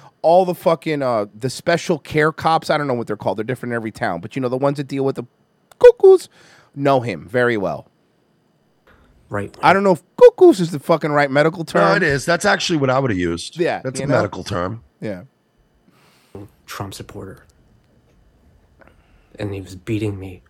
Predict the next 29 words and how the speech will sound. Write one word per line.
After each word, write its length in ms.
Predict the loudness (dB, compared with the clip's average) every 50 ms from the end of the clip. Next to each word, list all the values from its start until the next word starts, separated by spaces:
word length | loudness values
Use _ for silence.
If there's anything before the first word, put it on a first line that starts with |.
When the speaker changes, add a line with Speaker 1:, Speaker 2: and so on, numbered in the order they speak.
| _ _ -12
Speaker 2:
for 80 | -10
speaking 420 | -10 -10 -10 -12 -14 -14 -12 -14 -12
back. 440 | -10 -12 -12 -12 -16 _ -20 -20 _ _ _ _ _ _ _ _ _ _ _ _ _ _ _ _ _ _ _ _ _ _ _ _ _ _ _ _ _ _ _ -14
And 160 | -12 -12 -10 -10
he 100 | -12 -14
was 140 | -16 -18
beating 360 | -12 -6 -6 -4 -2 -2 -4 -4
me 80 | -6
for 180 | -10 -14 -18 -12
wearing 360 | -10 -8 -8 -8 -10 -12 -14
dresses. 640 | -14 -14 -14 -12 -12 -12 -14 -14 -14 -14 -14 -16 -18 _ _ _
Speaker 3:
It's 100 | _ -10
weird 200 | -6 -2 -2 0
Speaker 2:
And 60 | 0 0
Speaker 3:
that 20 | -2
Speaker 2:
these 40 | -4
Speaker 3:
you 140 | -4 -8 -8
Speaker 2:
peop- 40 | -6 -6
Speaker 3:
videotape 460 | -6 -6 -6 -6 -6 -8 -8 -8 -8
everything 340 | -8 -8 -8 -8 -10 -10 -10
and 100 | -8 -8
you 60 | -8
never 300 | -8 -8 -8 -6 -6 -6
caught 280 | -6 -6 -6 -4 -4 -4
any 160 | -4 -6 -6 -6
Speaker 1:
Never 300 | -4 -4 -4 -4 -4 -4
Speaker 3:
proof. 60 | -4
Speaker 1:
caught 180 | -4 -4 -2
that. 240 | -2 -4 -4 -4 -6